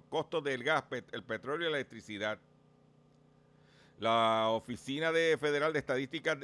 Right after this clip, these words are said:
eh, de Alemania informó este jueves en un comunicado de prensa que los costos de la leña y los gránulos de madera para los consumidores aumentaron un ochenta y siete punto, ochenta y cinco punto siete por ciento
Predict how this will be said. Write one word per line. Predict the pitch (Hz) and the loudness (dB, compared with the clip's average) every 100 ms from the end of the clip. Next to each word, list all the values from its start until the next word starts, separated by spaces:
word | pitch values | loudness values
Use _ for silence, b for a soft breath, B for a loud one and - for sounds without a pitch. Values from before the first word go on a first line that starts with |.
| - | -6
eh, | 135 131 131 | -2 -2 -2
de | 127 | -2
Alemania | 131 139 175 156 113 104 107 _ _ _ _ _ _ _ _ b | 0 0 0 -2 -2 -6 -12 _ _ _ _ _ _ _ _ b
informó | 110 107 113 113 143 | -10 -2 -2 -2 -2
este | 175 | 0
jueves | 143 175 185 151 | 0 2 2 2
en | 123 | 0
un | 135 | -2
comunicado | 156 156 156 139 160 156 | -6 -6 -6 0 2 2
de | |
prensa | 131 170 151 123 | 0 -4 -2 -4
que | 107 | -2
los | 104 95 | -4 -4
costos | 131 131 165 | -4 -4 -2
de | 151 | 0
la | 151 127 | 0 0
leña | 143 175 139 92 82 _ _ _ _ _ _ _ b b _ - _ _ _ _ _ _ | -2 -4 -8 -10 -16 _ _ _ _ _ _ _ b b _ -20 _ _ _ _ _ _
y | 123 | -6
los | 123 110 | -2 -2
gránulos | 113 127 156 160 151 | -2 -2 -2 -2 0
de | 147 | 0
madera | 139 147 160 | 0 0 0
para | 143 135 | 0 0
los | 131 | -2
consumidores | 127 127 135 120 151 165 | -4 -6 -8 -2 2 2
aumentaron | 139 123 104 147 156 | 0 -4 -2 -2 -2
un | 165 | -4
ochenta | 147 - 117 117 | -6 -6 -8 -10
y | |
siete | - 156 156 | -8 -4 -4
punto, | - 175 170 - | -4 -10 -10 -8
ochenta | 131 135 123 | -4 -4 -4
y | |
cinco | - 170 165 | -10 -4 -4
punto | 139 185 147 | -4 -8 -8
siete | - 143 165 165 | -6 -6 -4 -4
por | 127 110 | -4 -8
ciento | - 156 139 104 | -6 -8 -8 -12